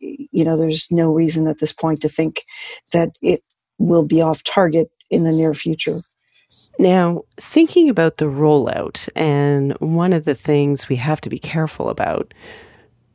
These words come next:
Speaker 2: we've poured a lot of money into the development of these vaccines, governments, philanthropic foundations, even the pharmaceutical companies themselves. But a lot of money is required to effectively roll these vaccines out.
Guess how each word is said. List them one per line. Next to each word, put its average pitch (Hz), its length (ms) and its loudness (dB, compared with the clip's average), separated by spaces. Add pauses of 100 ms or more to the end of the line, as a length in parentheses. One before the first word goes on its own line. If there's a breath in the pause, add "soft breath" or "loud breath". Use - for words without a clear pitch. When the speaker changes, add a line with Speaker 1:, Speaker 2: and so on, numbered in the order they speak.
Speaker 2:
we've 214 320 -2
poured 240 220 -2
a 254 40 0
lot 233 320 0
of 240 80 0
money 196 300 2
into 143 240 -2
the 120 100 2
development 123 540 -2
of 117 140 -4
these 110 220 -4
vaccines, - 800 -4
governments, 170 920 0
philanthropic 143 800 -4
foundations, 143 880 0
even 214 240 2
the 202 80 4
pharmaceutical 185 720 0
companies 139 540 0
themselves. - 800 -2 (1000 loud breath)
But 196 140 0
a 196 60 2
lot 214 480 2
of 156 100 4
money 117 240 -2
is - 240 -6
required 147 500 0
to - 140 0
effectively 143 640 -2
roll 156 480 4
these - 300 -6
vaccines - 680 -2
out. - 380 -6